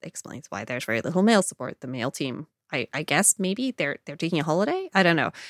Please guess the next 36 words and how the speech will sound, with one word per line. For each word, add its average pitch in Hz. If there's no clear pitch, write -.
It 202
feels 262
like 254
Mail 220
doesn't 196
ever 170
<laughs> -
change 185
all 165
that -
much -
on 151
Mac 156
O -
S, -
which 233
isn't 330
a 381
complaint 339
'cause 269
it -
works, 202
but 220
I'd 240
love 247
some 247
really 226
cool 220
shortcut 214
support -
on 185
Mac 175
O 170
S 185
for -
it. -